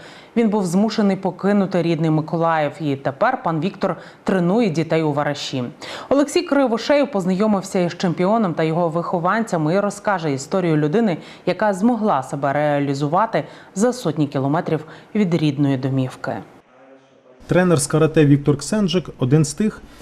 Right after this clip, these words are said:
Speaker 2: кого війна змусила залишити рідне місто. Друзі запропонували переїхати до Вараша. Тут пан Віктор відкрив дитячу секцію з карате. Зізнається, спочатку було непросто,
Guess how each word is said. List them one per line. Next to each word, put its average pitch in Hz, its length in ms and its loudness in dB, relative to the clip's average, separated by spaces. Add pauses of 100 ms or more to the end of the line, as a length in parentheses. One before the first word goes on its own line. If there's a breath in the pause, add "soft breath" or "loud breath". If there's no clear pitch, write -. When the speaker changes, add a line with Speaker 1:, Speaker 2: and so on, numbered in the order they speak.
(100 loud breath)
Speaker 2:
кого 185 240 4
війна 156 260 4
змусила 139 440 2
залишити 120 480 0
рідне 117 260 2
місто. 107 420 0 (520 loud breath)
Друзі 180 280 2
запропонували 131 640 4
переїхати 127 540 2
до 120 120 2
Вараша. 120 460 0 (520 loud breath)
Тут 208 180 -2
пан 170 180 2
Віктор 160 280 2
відкрив 135 360 4
дитячу 127 480 2
секцію - 420 0
з - 60 -4
карате. 131 440 -2 (240)
Зізнається, 135 600 2 (280 loud breath)
спочатку 156 540 0
було 147 200 4
непросто, 123 560 0